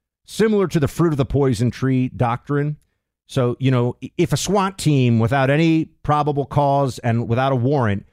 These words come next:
smashes in the front door to your house and finds that you're running a, you know, a meth cook operation there, you're not going to prison.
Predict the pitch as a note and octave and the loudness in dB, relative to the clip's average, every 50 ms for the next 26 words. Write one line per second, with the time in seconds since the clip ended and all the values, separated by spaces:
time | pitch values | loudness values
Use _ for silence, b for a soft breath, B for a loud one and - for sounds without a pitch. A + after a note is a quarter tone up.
0 | _ _ _ _ - - - - D3+ D#3+ F3 F3+ F3+ - - E3 B2 B2+ D#3 D3+ | _ _ _ _ -10 -6 -2 0 0 2 0 0 -2 -2 -2 0 0 2 2 2
1 | D3+ C#3+ C3 - - D3 C#3+ B2+ - C#3+ C3+ B2+ B2 B2+ B2 A#2 G2+ A#2 A2+ G#2 | 2 0 0 -2 -2 -2 -2 -2 -2 -2 0 0 0 0 0 0 0 0 0 -2
2 | F#2+ F2+ - - C3 B2+ - - F#3+ A#3 C#4+ D4 C#4 A#3 D#3+ B2 C#3 C#3 F#3+ A#3 | -2 -4 -4 -4 -4 -4 -2 -2 -2 0 0 0 0 0 0 0 0 0 -2 0
3 | G#3+ A#3 A#3 A#3 A3+ G3+ F3+ D#3+ C#3 B2+ B2 A2+ G2+ - b b b b - C#3+ | 0 0 0 0 0 0 0 2 2 2 0 -2 -4 -6 b b b b -2 0
4 | D3+ C#3 C3+ C3+ D3 F3 A3 C4+ C4+ - - - - - E3+ D3+ - - - - | 0 2 2 2 2 2 2 0 -2 -6 -10 -8 -2 0 0 0 0 -2 -8 -8
5 | - B2+ B2+ A2 - A#2+ A2+ A2 G#2+ G#2 F#2 - - G2 F#2 F#2 F2 E2 C#2 - | -4 -4 -2 -2 0 0 0 0 0 0 -2 -2 -4 -4 -2 -2 -4 -4 -8 -10
6 | - _ _ _ _ _ _ _ _ _ _ _ _ _ _ _ _ - G#2+ D3 | -16 _ _ _ _ _ _ _ _ _ _ _ _ _ _ _ _ 0 0 2
7 | G#3 C4 - - E3+ A2+ F#2+ - - F2 D#2 E2+ B2 | 2 0 -2 -2 -2 -2 -4 -4 -6 -10 -10 -10 -14